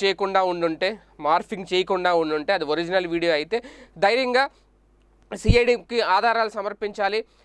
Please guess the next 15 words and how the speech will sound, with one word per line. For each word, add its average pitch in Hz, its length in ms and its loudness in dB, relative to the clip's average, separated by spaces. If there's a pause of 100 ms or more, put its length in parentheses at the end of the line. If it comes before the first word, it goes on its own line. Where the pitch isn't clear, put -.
(160)
సీఐడీ 226 300 4
విచారణ 214 380 0
ఎదుర్కోవాలి. 190 680 -2
అలా 196 160 4
కాకుండా 233 480 -2
పారిపోవడం 220 680 -2
అనే 202 200 -2
దాని 185 240 0
మీదే 190 280 -4
ఇప్పుడు 165 280 -6 (880)
కొత్త 185 200 0
అంశం 208 340 0 (280)
వెలుగులోకి 190 380 0
వచ్చింది. 190 340 -4
అంటే 175 360 -2